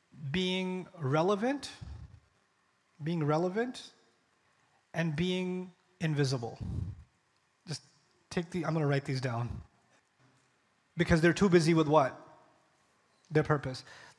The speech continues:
Think of the prophets. The prophets are doing a mission. Whether somebody listens to them or not, the next day, are they still dedicated to the same mission?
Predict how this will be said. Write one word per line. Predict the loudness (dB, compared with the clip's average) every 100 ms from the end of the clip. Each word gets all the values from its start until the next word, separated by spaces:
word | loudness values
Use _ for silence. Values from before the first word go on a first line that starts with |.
| -20 -20 -4
Think | 0 2
of | 2
the |
prophets. | 4 4 4 -2 -8
The | -6
prophets | 2 4 4 4
are | 4
doing | 4 4
a | 4
mission. | 4 4 0 -4 -12 -20 _ _ -20 -20 0
Whether | 4 6
somebody | 6 4 6 6 6
listens | 8 6 6 0 0
to | 2
them | 4 4
or | 2
not, | 4 4 4 -4 -12 -16 _ _
the | 2
next | 6 4 4 4
day, | 4
are | 4 4
they | 2
still | 4 4
dedicated | 8 8 8 6 2
to | 2
the | 0
same | 0 -2
mission? | -2 -4 -6